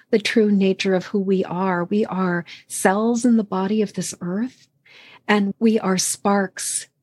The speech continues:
in the fire of the divine. And we are part of something. This human experience is one percent. This human experience is like little, you know, we are just like the little tiny, if we understood what we really were, we wouldn't be scared the way we are.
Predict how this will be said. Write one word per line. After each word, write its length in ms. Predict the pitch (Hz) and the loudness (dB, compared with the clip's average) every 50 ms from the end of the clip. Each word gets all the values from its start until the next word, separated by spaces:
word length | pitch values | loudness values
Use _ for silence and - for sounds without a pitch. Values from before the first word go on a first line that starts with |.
| _ _ | _ _
in 380 | - 220 208 202 202 196 202 - - | 2 2 4 4 4 2 0 0 0
the 120 | 190 185 | 0 -2
fire 440 | 180 - - 185 180 180 185 185 185 | 0 0 0 2 2 4 4 2 2
of 140 | 185 180 - | 0 0 -4
the 80 | 190 170 | -4 -2
divine. 680 | 180 165 160 165 156 160 165 170 170 165 165 170 180 - _ _ _ _ _ _ _ _ _ _ | -2 -2 -2 -2 -2 -2 -2 -2 -4 -4 -6 -8 -10 -14 _ _ _ _ _ _ _ _ _ _
And 560 | 185 196 196 196 196 196 196 196 185 202 202 - _ - | 2 2 4 4 4 4 2 2 0 -2 -6 -10 _ -2
we 200 | 214 220 214 214 | 0 0 2 2
are 120 | 202 208 | 2 0
part 300 | 202 - - 214 202 202 | 0 -2 -2 0 0 0
of 80 | 202 202 | -2 -2
something. 640 | - - 202 196 190 - 202 190 180 180 180 185 - _ _ _ _ | -4 -4 -4 -4 -4 -4 -4 -4 -2 -4 -4 -8 -10 _ _ _ _
This 260 | 214 220 226 233 - | 2 2 2 0 0
human 300 | - 247 240 233 233 226 | 0 2 4 4 4 4
experience 640 | 226 220 - - - 220 208 208 202 202 196 - 208 | 2 0 -2 -4 -4 -2 -2 0 -2 -2 -2 -4 -6
is 120 | 190 - | -6 -4
one 220 | 202 202 196 196 190 | -4 -4 -4 -4 -4
percent. 580 | 196 190 - - - 175 170 170 170 151 - _ _ _ _ _ _ _ _ _ - | -4 -6 -4 -4 -2 -2 -2 -4 -8 -12 -16 _ _ _ _ _ _ _ _ _ -2
This 160 | 226 208 - | -2 -2 0
human 280 | - 233 220 220 214 208 | 0 0 2 2 0 -2
experience 680 | 202 - - - 208 202 202 196 190 185 190 - 190 | -4 -4 -4 -2 0 0 0 0 0 -2 -2 -4 -4
is 140 | 185 - - | -6 -4 0
like 220 | 208 202 190 190 | 0 0 0 0
little, 640 | 202 208 214 220 226 226 226 226 220 214 214 - - - | -2 -4 0 2 4 4 4 4 4 2 2 0 -2 -4
you 160 | 214 208 208 | -2 0 0
know, 140 | 196 190 190 | 2 2 0
we 260 | 190 196 214 220 220 | 0 0 0 2 2
are 180 | 202 196 190 | 2 2 0
just 300 | 185 - 190 185 - - | 0 -2 -4 -6 -4 0
like 220 | 208 196 185 - - | 0 0 0 0 -2
the 100 | 196 190 | -2 -2
little 640 | 190 196 208 214 226 240 247 240 240 240 233 226 - - | -2 -2 0 2 2 4 4 4 2 2 0 -4 -8 -12
tiny, 400 | - - 220 220 226 226 208 208 | -10 -4 0 2 2 2 2 2
if 160 | 208 202 - | 0 -2 -2
we 220 | - 233 254 277 277 | 0 0 2 4 4
understood 480 | 254 233 214 208 208 - - 208 196 | 4 2 2 0 0 0 0 0 0
what 160 | 190 190 185 - | 0 -2 -2 -2
we 100 | 208 202 | -2 -2
really 400 | 185 196 202 202 202 202 202 190 | 0 0 0 0 2 2 0 0
were, 380 | 185 185 190 185 180 175 165 | 0 2 2 2 2 2 0
we 140 | 165 190 190 | 0 -2 0
wouldn't 300 | 175 202 202 214 208 202 | 0 0 0 0 -2 -2
be 120 | - 190 | -2 -4
scared 560 | 170 - - - 180 175 175 170 170 170 170 - | -4 -4 -4 -2 -2 -2 -2 -2 -4 -6 -6 -6
the 60 | 175 | -4
way 200 | 165 170 170 160 | -2 -2 -2 -2
we 160 | 165 170 175 | -4 -4 -6
are. 480 | - - 165 165 160 160 156 147 160 | -6 -6 -6 -4 -4 -4 -6 -6 -8